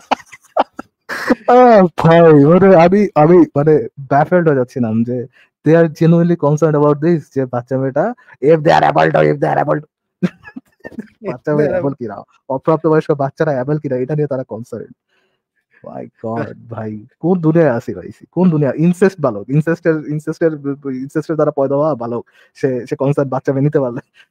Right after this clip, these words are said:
Speaker 1: আর ডোন্ট ভাই, কি লেভেলের ভাইরাস এগুলো ভাই, কি লেভেলের ভাইরাস?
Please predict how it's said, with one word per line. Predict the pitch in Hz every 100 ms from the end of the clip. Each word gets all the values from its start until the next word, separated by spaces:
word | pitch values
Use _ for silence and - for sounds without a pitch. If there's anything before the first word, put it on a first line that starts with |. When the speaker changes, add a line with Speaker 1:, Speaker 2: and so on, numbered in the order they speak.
| _ _ -
Speaker 1:
আর | 220 185 156
ডোন্ট | 139 160 160 143
ভাই, | 143 139 120 _ _ _ _ _ -
কি | 220
লেভেলের | 208 180 180
ভাইরাস | 120 107 117 -
এগুলো | 98 - -
ভাই, | - 110
কি | 170
লেভেলের | 123 90
ভাইরাস? | - _